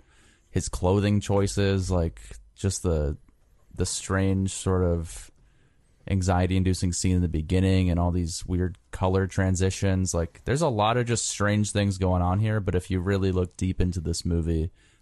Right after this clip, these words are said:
um, there's a lot to talk about and a lot of stuff you'll see on multiple viewings, um, as you guys know now. But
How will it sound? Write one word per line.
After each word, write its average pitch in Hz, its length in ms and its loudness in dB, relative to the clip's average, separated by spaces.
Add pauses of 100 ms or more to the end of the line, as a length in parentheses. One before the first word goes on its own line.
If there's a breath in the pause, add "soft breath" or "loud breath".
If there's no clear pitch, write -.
(140)
um, 80 480 0 (500)
there's 95 160 0
a 95 60 0
lot 95 160 2
to - 60 -8
talk 90 260 0
about 92 200 2
and 85 80 0
a 85 60 0
lot 85 140 0
of 90 60 -6
stuff - 260 -4
you'll 87 80 -4
see 90 240 -2
on 85 140 2
multiple 85 420 -2
viewings, 82 640 -2
um, 78 240 -2
as 82 180 -4
you 87 100 -2
guys 67 300 -2
know - 140 -4
now. 73 360 -2
But - 280 -2